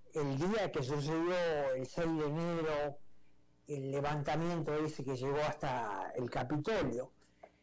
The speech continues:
eh, y la actuación de Trump en Twitter, eh, para hacer una historia larga, corta, te digo, las comunicaciones internas,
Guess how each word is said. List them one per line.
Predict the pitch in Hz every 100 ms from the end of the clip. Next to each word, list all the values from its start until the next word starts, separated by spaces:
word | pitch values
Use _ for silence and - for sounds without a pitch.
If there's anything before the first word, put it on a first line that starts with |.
| _ _ _
eh, | - 151 139 131 127 127 - -
y | 185
la | 160 160
actuación | 147 - 165 - 277 247
de | 185
Trump | 135 - 202 175 - -
en | 151 135
Twitter, | - 233 233 - 147 147 - - - - - _ -
eh, | 160 147 143 139 139
para | 170 160
hacer | 160 202 202
una | 180
historia | 175 202 185
larga, | 156 180 190 147
corta, | - 214 233 208 185 151
te | 151
digo, | 139 147 208 240 196 175 180 - - - - - _ _ _ _ _ -
las | 175 190 160
comunicaciones | - 185 190 180 190 - 208 196
internas, | 170 175 165 202 208 202 208 214 208 - -